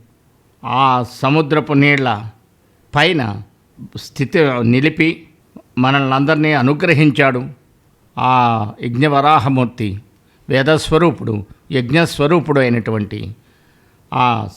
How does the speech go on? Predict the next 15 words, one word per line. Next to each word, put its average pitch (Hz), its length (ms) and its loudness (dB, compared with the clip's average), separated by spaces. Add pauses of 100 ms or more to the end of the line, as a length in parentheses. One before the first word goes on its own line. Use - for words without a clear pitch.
శ్రీ 143 180 0
మహావిష్ణువు. 117 720 0 (240)
ఆ 139 180 0
సంఘటన 135 720 -2 (520)
అయినప్పుడు 143 640 0 (1700)
పోతనామాచ్యులు 151 760 2
వారు 131 340 0 (600)
రెండు 135 520 0 (120)
ఉపమానాలు 156 540 2
చెప్పారు. 101 420 -8 (1120)
కోరపైన 170 640 2 (840)
భూమిని 180 480 4
నిలిపిన 156 440 2
ఆ 156 140 2
చిత్రం 123 680 -4